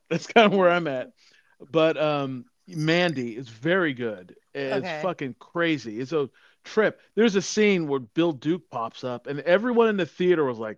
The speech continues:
Speaker 1: "Bill Duke? What is Bill Duke doing in this movie?" But it was fucking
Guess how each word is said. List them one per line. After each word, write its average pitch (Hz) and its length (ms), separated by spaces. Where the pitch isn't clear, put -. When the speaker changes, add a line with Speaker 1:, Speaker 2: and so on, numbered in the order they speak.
Speaker 1:
"Bill 170 220
Duke? 147 500
What 339 140
is 381 80
Bill - 220
Duke 269 300
doing 147 220
in 131 80
this 131 180
movie?" 113 400
But 151 220
it 156 160
was 135 180
fucking 151 440